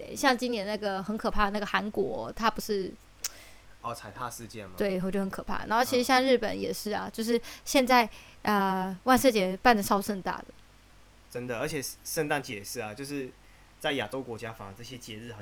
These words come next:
Speaker 2: 像过得比西方还要西方。
Speaker 1: 对，所以其实现在很多节日我觉得都已经有融合了，就是在
Speaker 2: 加入在地文化。
Speaker 1: 对，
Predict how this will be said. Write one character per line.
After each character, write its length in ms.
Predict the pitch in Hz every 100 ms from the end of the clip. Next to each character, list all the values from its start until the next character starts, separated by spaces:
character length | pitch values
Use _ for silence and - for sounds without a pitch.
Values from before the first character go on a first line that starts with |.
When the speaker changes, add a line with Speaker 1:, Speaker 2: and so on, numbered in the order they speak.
| 104
Speaker 2:
像 160 | 123 - - - - - -
过 140 | 143
得 100 | 117 -
比 240 | 110 104 95 - - - -
西 220 | - 131
方 160 | 123 117
还 100 | 104
要 80 | 107
西 220 | - 104
方。 140 | - 98 - - - - -
Speaker 1:
对， 140 | 220
所 160 | 202 330
以 60 |
其 120 | - 233
实 120 | 233
现 140 | 285
在 80 | 285
很 140 | 262
多 120 | 208 226
节 220 | 233 202
日 260 | 233 226
我 160 | 208 190
觉 140 | 208
得 140 | 208 208
都 200 | 247 226
已 40 |
经 360 | 190 214 214 214
有 360 | 202 185 175 -
融 260 | 202 226
合 240 | 277 202 180
了， 180 | 208 220 - - - -
就 140 | 262
是 140 | 277
在 180 | 247 269
Speaker 2:
加 80 | 240
入 140 | 135
在 180 | 127 123
地 160 | 123 110
文 100 | 101 98
化。 140 | 98 -
Speaker 1:
对， 260 | 214 185